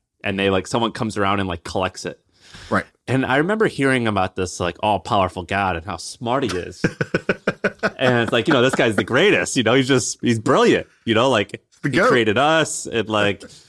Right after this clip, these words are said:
Speaker 1: you know, we just came from his hip and all this stuff, and, like, we're just magical. It's like, this guy's magical, but he's really bad with money.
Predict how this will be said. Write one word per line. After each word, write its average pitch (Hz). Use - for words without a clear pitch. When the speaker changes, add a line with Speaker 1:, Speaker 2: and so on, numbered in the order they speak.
Speaker 1:
you 151
know, 120
we 131
just 127
came 147
from 127
his 92
hip 147
and 139
all 135
this 131
stuff, 139
and, 123
like, 107
we're 139
just 127
magical. 107
It's 101
like, 107
this 117
guy's 120
magical, 120
but 117
he's -
really 175
bad 113
with 80
money. 110